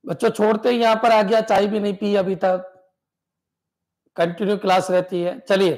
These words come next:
कोई बात नहीं, आज और कल की बात है, कल आपको major development of आईटी में जो तुम छोड़ के जा रहे हो वो cover करा दिया जाएगा, और आज Excel में जो तुम छोड़ के जा रहे हो वो cover करा दिया जाएगा। Clear? चलिए start करते हैं।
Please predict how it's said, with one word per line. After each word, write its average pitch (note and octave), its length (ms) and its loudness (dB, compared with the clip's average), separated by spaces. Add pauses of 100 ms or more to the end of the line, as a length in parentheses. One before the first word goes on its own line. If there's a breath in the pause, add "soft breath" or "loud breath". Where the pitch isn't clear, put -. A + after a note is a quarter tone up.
(720)
कोई F#3+ 140 2
बात A#3 240 2
नहीं, A#3 200 -2
आज G3 280 2
और A3+ 80 0
कल G#3 180 0
की A#3 140 -4
बात G#3 260 2
है, A3 80 0 (420)
कल A#3+ 160 4
आपको A3 240 2
major G3+ 300 -2
development G#3+ 500 -2
of G#3 160 -2
आईटी G3 260 0
में G#3+ 180 -2
जो G3+ 120 -4
तुम G#3+ 200 -6
छोड़ F#3 220 0
के G3 140 -2
जा G#3 140 4
रहे G#3+ 100 2
हो A3 60 -2
वो G#3 160 -4
cover F#3+ 220 -2
करा E3+ 200 -2
दिया D#3 200 -6
जाएगा, C3 360 -10 (580)
और G#3 160 4
आज G#3 280 4
Excel G#3 300 0
में A3 160 -4
जो G#3 100 0
तुम G#3+ 180 -6
छोड़ G3 240 -2
के A3+ 160 0
जा G#3+ 100 4
रहे G#3+ 120 2
हो G#3+ 60 0
वो G#3 140 0
cover F#3 220 0
करा F3 200 0
दिया D#3 180 -4
जाएगा। C3 300 -8
Clear? G#3 420 0 (460)
चलिए F#3+ 320 0
start A3 300 0
करते G#3 240 -2
हैं। - 140 -8